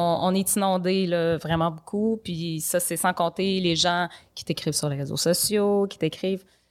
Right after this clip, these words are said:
Donc, tu sais, c'est, c'est, à un moment donné, tu, tu deviens un peu overwhelmed par, par tout ça, là. Donc, c'est sûr que c'est un défi, tu sais, la gestion du temps aussi. Ou, puis c'est aussi de, de vouloir parler de plein de choses, de pas avoir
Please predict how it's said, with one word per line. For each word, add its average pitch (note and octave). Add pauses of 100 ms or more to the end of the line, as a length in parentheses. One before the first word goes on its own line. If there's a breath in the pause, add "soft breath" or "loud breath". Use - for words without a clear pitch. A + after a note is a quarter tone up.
Donc, F3
tu -
sais, G3+
c'est, F3+
c'est, -
à -
un F3
moment F3
donné, F3+
tu, -
tu F3+
deviens F3+
un F3
peu G3+
overwhelmed F3+
par, D#3+ (200)
par F3
tout -
ça, D4+
là. D#4 (420 loud breath)
Donc, F3
c'est -
sûr -
que F#3
c'est -
un F3+
défi, F3
tu -
sais, G3+
la F3
gestion F3
du -
temps F3+
aussi. G#3+
Ou, F#3+
puis F#3
c'est G3+
aussi F3+
de, E3
de D#3+
vouloir E3+ (260)
parler F#3+
de F3
plein E3+
de E3
choses, F#3
de D#3+
pas D#3
avoir D#3